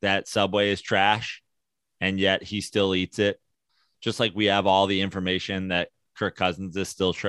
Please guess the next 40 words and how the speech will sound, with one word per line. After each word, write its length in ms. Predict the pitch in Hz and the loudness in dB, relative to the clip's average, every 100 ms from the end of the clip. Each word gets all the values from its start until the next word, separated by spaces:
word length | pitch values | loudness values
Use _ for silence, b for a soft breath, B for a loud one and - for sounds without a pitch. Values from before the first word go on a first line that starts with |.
| - | -2
is 160 | 101 - | -4 -2
trash, 360 | 98 90 95 - | 0 0 0 -4
but 120 | 85 | -4
people 220 | 98 85 | -4 -8
believe 400 | 76 82 90 90 | -6 -4 -2 -2
in 80 | 101 | -4
him. 180 | 101 107 _ _ _ _ - | -6 -8 _ _ _ _ -4
Um, 500 | 92 90 85 82 80 - | -2 0 -2 -6 -10 -8
it's 180 | 101 - | -6 0
like 260 | 101 90 - _ _ _ _ _ - | -2 -2 -14 _ _ _ _ _ -10
wh-, 240 | 120 120 | -10 -4
whoever's 460 | 117 127 139 160 147 | 2 4 6 4 0
still 320 | - 131 127 | 0 0 2
eating 260 | 123 117 107 | 0 -2 -8
Subway 540 | - 98 90 87 85 | 0 0 0 0 0
and 120 | 82 90 | -4 -4
whoever's 360 | 95 87 90 | -2 -2 -4
still 220 | - 92 | -4 -4
backing 380 | 85 90 85 87 | -2 -4 -4 -12
Kirk 200 | - 85 - | -12 -14 -6
Cousins 640 | 82 78 78 76 - - - | -6 -4 -8 -10 -12 -20 -10
is, 500 | 80 76 71 - - _ _ _ _ - | -8 -6 -8 -14 -20 _ _ _ _ -6
are, 160 | 90 87 | -4 -2
are 140 | 90 | -4
one 220 | 82 85 82 | -2 -4 -4
and 120 | 76 | -10
the 60 | |
same. 380 | - 85 78 76 _ _ _ | -8 -8 -6 -10 _ _ _
So 180 | - 87 | -4 0
I 140 | 101 | 0
think 180 | 117 92 | -4 -2
that's, 360 | 98 - - _ _ _ - | -2 -2 -16 _ _ _ -12
I, 120 | 92 - | -12 -6
I, 260 | 95 87 - | -2 -2 -2
I 80 | 101 | -6
think 140 | 104 | -6
it's 140 | 92 90 | -8 -8
an 60 | |
exceptional 540 | 87 - 107 - 104 90 | -8 -2 -2 -2 -4 -2
call, 500 | 98 95 101 120 | 0 2 2 -2